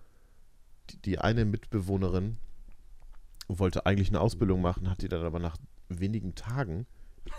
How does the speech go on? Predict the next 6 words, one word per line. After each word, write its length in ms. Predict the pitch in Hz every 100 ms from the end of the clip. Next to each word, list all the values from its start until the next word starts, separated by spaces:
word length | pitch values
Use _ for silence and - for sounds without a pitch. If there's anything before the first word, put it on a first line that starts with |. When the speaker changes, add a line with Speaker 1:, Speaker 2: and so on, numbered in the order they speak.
| 180
Speaker 1:
keine 340 | - 127 139
Woche, 280 | 98 - 71 -
wenigen 380 | 87 117 139 120
Tagen, 400 | 107 87 90 139 - - - - - - - -
nicht 180 | 127 117
sechsundzwanzig, 800 | 80 - 76 71 80 92 -